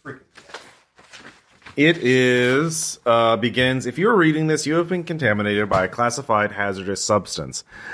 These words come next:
Speaker 2: The name and origin of this substan-, substance is not important right now. Um, answer the following questions. Do you remember how you got here? Short-term memory loss is a universal symptom. Do you feel a headache or a pain in your head? The substance affects the brain.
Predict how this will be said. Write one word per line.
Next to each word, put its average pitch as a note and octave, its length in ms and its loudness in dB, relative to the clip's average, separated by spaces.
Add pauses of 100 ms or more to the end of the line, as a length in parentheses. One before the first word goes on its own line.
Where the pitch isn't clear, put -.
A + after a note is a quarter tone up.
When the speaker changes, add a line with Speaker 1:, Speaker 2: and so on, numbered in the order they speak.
(120)
Speaker 2:
The A2 100 4
name D#3+ 240 6
and F3+ 80 6
origin B2+ 340 4
of A2 120 2
this G#2+ 140 0
substan-, G2+ 520 2 (120)
substance A#2+ 540 0
is F#2 160 -4
not F2 140 0
important F2 420 -2
right F2+ 160 -2
now. A#2 320 -2 (680)
Um, F2 720 2 (320)
answer A#2+ 300 2
the B2+ 80 -2
following G2+ 320 2
questions. D#2+ 480 -2
Do G#2+ 120 0
you A#2+ 120 6
remember A#2 400 2
how F#2 140 0
you F#2 120 0
got C#3+ 220 2
here? D2 220 -10
Short-term A#2+ 400 0
memory G#2 300 0
loss F2 280 -2
is E2+ 140 -8
a F2+ 60 -4
universal F2+ 520 -4
symptom. F#2 480 -4 (600)
Do G#2+ 160 2
you C#3 100 4
feel D3+ 240 4
a C#3 60 2
headache D3 380 2
or G2+ 100 2
a G2 60 0
pain F#2+ 260 -2
in F#2+ 100 0
your G2 140 0
head? G2+ 320 0
The E2 60 -8
substance G2 440 -4
affects F2+ 300 -4
the G2 80 -2
brain. E2+ 380 0